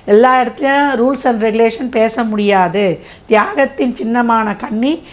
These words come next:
இந்த காலகட்டம் உங்களுடைய துயர்களையும் கண்ணீரையும் துக்கத்தையும் போக்குவதற்கு குருவானவர் பதினொன்னு என்ற ஸ்தானத்தில் ஜூன் செகண்டுக்கு அப்புறம் லாப குருவாக வந்து உங்கள் வாழ்வில் அதிரடியான திருப்பங்களையும் மாற்றங்களையும்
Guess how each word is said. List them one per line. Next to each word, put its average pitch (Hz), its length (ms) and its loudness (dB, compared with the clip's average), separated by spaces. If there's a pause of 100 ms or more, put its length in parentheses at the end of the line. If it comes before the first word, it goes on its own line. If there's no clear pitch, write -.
(160)
இந்த 202 280 0
காலகட்டம் 254 760 0
உங்களுடைய 226 500 2
துயர்களையும் 233 720 0
கண்ணீரையும் 220 680 0
துக்கத்தையும் 214 640 -2 (280)
போக்குவதற்கு 226 760 0
குருவானவர் 214 840 2
பதினொன்னு 247 560 0
என்ற 220 400 0 (180)
ஸ்தானத்தில் 220 720 -2 (180)
ஜூன் 262 240 4
செகண்டுக்கு 240 440 0
அப்புறம் 214 280 0
லாப 214 420 2
குருவாக 226 560 2
வந்து 208 380 -4 (200)
உங்கள் 202 340 0
வாழ்வில் 240 500 2
அதிரடியான 226 680 0
திருப்பங்களையும் 208 600 -6
மாற்றங்களையும் 196 640 -4